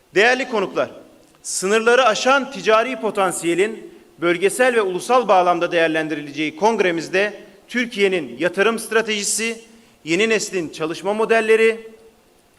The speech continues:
risk sermayesi, teknoloji ekosistemi, Afrika gibi yeni yatırım ve iş fırsatları sunan pazarlar başta olmak üzere insan odaklı değişim dinamiklerini ve ekonomimiz için katma değer yaratacak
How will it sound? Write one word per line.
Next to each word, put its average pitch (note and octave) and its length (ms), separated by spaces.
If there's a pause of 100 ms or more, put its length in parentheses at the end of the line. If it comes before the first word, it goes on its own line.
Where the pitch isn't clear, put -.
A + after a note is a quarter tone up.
(120)
risk A#3 320
sermayesi, E3+ 840 (300)
teknoloji F3 500
ekosistemi, A3+ 760 (320)
Afrika G#3 440
gibi D3+ 260
yeni D#3+ 260
yatırım G#3+ 540
ve F3+ 120
iş A#3+ 240
fırsatları E3 640 (260)
sunan D3+ 400
pazarlar F3 500
başta D#3 280
olmak E3+ 280
üzere B2 240 (580)
insan E3+ 320
odaklı E3 400
değişim D#3+ 280
dinamiklerini D#3+ 720 (320)
ve D3+ 60
ekonomimiz E3+ 600
için A3+ 360 (100)
katma F3 380
değer F3+ 180
yaratacak D#3+ 600